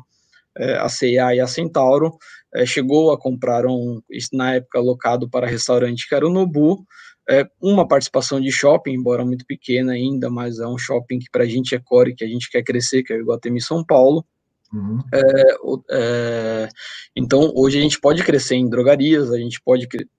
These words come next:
Speaker 1: compramos supermercado, né? Então, temos, é, uma aquisição feita com o G P A de seis, é, de seis supermercados com eles. Então, podemos cres-, crescer em drogarias, fast foods, é, em N tipo de varejo, tá?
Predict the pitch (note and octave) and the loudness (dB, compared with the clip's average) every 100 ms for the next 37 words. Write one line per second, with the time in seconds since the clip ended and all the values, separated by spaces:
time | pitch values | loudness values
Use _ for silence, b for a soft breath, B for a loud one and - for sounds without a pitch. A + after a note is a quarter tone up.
0 | - C3+ B2+ C#3+ D#3+ - C3 B2+ A#2+ C#3 | -8 -4 0 2 0 0 0 2 2 2
1 | F3 D3+ B2+ A#2+ A2+ A#2+ B2 - B2+ C3 | 2 2 -2 -4 -8 -10 -10 -4 -2 -2
2 | B2 - B2 A#2 A#2 A#2 A#2+ A#2+ A#2 A2+ | -4 -8 -8 -8 -8 -8 -10 -8 -10 -10
3 | - A#2 - A#2 - A#2+ B2 A#2+ A#2 A2+ | -8 -8 -6 -8 -4 -2 0 0 0 0
4 | - B2 B2 A#2+ A#2 - - B B B | 0 2 4 4 0 -4 -10 B B B
5 | - G#2+ - A#2+ - B2 B2+ B2 A#2 A#2+ | -8 -4 0 0 2 2 4 2 0 0
6 | - F#3 D3 D3+ D3 - B B B C#3 | 0 2 4 2 -2 -10 B B B -4
7 | C#3 D3+ D3+ E3+ - C#3 - - B2+ B2+ | -2 0 2 0 -2 -6 -6 -4 -2 0
8 | A#2+ A#2+ E3 F3 D3 C#3+ B2 - - - | -2 0 2 2 2 0 -2 -4 -4 -4
9 | - D#3 C#3 C#3 B2+ - C#3+ C3 C3+ C3+ | -2 -2 -2 -10 -14 -10 -6 -4 -4 -6
10 | C#3 B2+ A#2+ D3+ F3 - D3 E3 D#3+ F3 | -8 -6 -2 -2 -2 -6 -12 -8 -2 -2
11 | G#2 - - - _ _ - A#2 B2 | -2 -6 -12 -20 _ _ -12 -10 -10